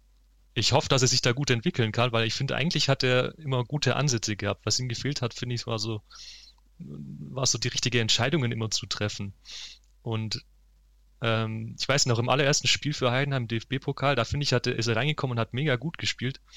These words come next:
aber danach halt nicht mehr. Kann natürlich auch daran liegen, dass im D-, D-F-B-Pokal, dass da ein unterklassiger Gegner am Start war und deswegen man sich da vielleicht leichter durchdribbeln kann. Ja, und dass er vielleicht deswegen, ja, für die, für die zweite Liga noch, noch nicht gut genug ist, aber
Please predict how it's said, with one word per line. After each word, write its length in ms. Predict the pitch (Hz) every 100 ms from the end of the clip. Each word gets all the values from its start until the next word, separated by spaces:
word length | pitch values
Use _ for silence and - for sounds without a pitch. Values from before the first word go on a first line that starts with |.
| - - - _ -
aber 200 | 101 107
danach 320 | 110 113 135
halt 160 | 117 131
nicht 160 | 135 104
mehr. 100 | 98
Kann 140 | 110
natürlich 280 | 110 117 117
auch 80 | 107
daran 220 | 117 120
liegen, 140 | 117 117
dass 140 | 113
im 60 | 113
D-, 120 | 110 _ -
D-F-B-Pokal, 600 | 117 - 123 - - 113 113
dass 180 | 110 -
da 320 | 107 104 104 - - - _
ein 80 | 110
unterklassiger 640 | 131 143 131 135 135 131 131
Gegner 280 | 135 131
am 80 | 123
Start 360 | - - 127 127
war 100 | 113
und 100 | 113
deswegen 260 | 135 117
man 100 | 113 110
sich 100 | -
da 120 | 110
vielleicht 220 | 107 101
leichter 260 | 120 - 120
durchdribbeln 520 | 131 - 123 120 120
kann. 220 | 123 127 - - - - - _ _ _ _ _ -
Ja, 220 | 107 123
und 160 | 117
dass 140 | 113 113
er 60 |
vielleicht 280 | 110 110 113
deswegen, 580 | 123 - 117 113 110 135 - - - - - _ - - - - _ _
ja, 140 | 110 113
für 180 | - 113
die, 100 | 110
für 180 | -
die 100 | 110
zweite 280 | 110 117 131
Liga 220 | 120 120
noch, 120 | 110 107
noch 240 | 110 -
nicht 180 | 113 -
gut 220 | 156 -
genug 260 | 110 104 117
ist, 200 | 113 104
aber 320 | 101 101